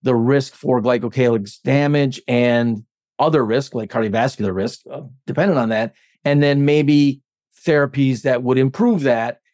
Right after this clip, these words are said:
If we can improve what we see under the tongue, is that also improving what we see in the cardiovascular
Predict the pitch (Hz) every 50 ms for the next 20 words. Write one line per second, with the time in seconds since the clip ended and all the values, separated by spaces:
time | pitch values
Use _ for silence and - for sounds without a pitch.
0 | _ _ - 143 120 139 147 135 143 143 139 131 131 131 - 160 151 147 147 143
1 | 139 135 131 - _ _ _ _ - 123 135 131 135 127 113 - - 135 127 120
2 | 123 117 117 120 139 139 196 220 208 202 185 156 135 110 131 131 123 - - 139
3 | 127 135 131 147 135 123 120 110 - 135 135 127 127 123 120 117 113 120 117 107
4 | - 135 120 113 110 110 107 - _ _ _ _ _ _ - 135 120 117 113 -
5 | - 113 110 110 107 101 104 104 104 101 - - 113 110 107 104 104 95 92 98